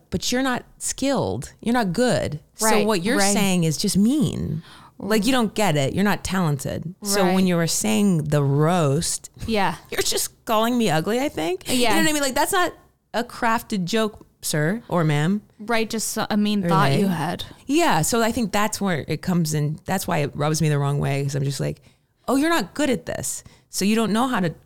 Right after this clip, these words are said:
Speaker 1: do it."
Speaker 2: Right.
Speaker 1: And I can write a roast joke. Usually mine are too soft, but
Speaker 2: My roast jokes, the time it takes me to write a roast joke, I'm better off just writing a regular joke
Speaker 1: Yeah.
Speaker 2: because then I can use it and go back to it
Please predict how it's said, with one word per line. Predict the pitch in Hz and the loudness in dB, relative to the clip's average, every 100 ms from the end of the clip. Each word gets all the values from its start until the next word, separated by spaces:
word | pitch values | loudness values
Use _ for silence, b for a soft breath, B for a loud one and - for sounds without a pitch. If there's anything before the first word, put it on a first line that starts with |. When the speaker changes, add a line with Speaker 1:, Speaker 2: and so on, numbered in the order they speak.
| _ _ - | _ _ -4
Speaker 1:
do | 143 | -2
it." | 90 - - | -2 -6 -12
Speaker 2:
Right. | - 208 214 202 160 | -10 -2 0 2 0
Speaker 1:
And | 208 | 0
I | 240 | -2
can | - 175 247 | -2 -2 0
write | 302 240 175 | 0 -2 -2
a | - | -2
roast | 151 139 - | 0 0 0
joke. | 165 185 | -2 0
Usually | 208 202 | 0 2
mine | 156 143 | 2 0
are | |
too | 135 135 | -2 -2
soft, | 135 120 - - - B B B | -2 -4 -4 -8 -16 B B B
but | 175 165 151 | 0 2 2
Speaker 2:
My | 226 294 | 2 0
roast | 262 240 240 - | 0 -2 -4 -4
jokes, | 262 269 262 - - - _ _ _ _ _ _ | -4 -4 -6 -10 -12 -14 _ _ _ _ _ _
the | 262 | -8
time | - 247 302 | -4 -2 -2
it | 285 | -2
takes | 285 - | -6 -4
me | 262 247 | -4 -2
to | |
write | 202 196 | -4 -4
a | 202 | -4
roast | 208 196 - | -6 -6 -8
joke, | - 220 214 | -6 -6 -4
I'm | 202 | -4
better | 196 196 185 | -2 -2 -2
off | 175 | -4
just | 190 190 | -8 -8
writing | 190 175 - | -8 -6 -6
a | - | -6
regular | 135 - 113 - | -6 -8 -8 -8
joke | - - - | -8 -10 -6
Speaker 1:
Yeah. | 277 240 | 0 0
Speaker 2:
because | - 220 | 0 -2
then | 220 | 0
I | 214 | -2
can | 214 208 | -2 -2
use | 202 240 247 | 0 0 0
it | 196 - - | -2 -4 -2
and | 190 202 | 0 0
go | 190 | 0
back | 185 180 226 | -2 -2 -2
to | - 175 | -4 -4
it | 185 | -4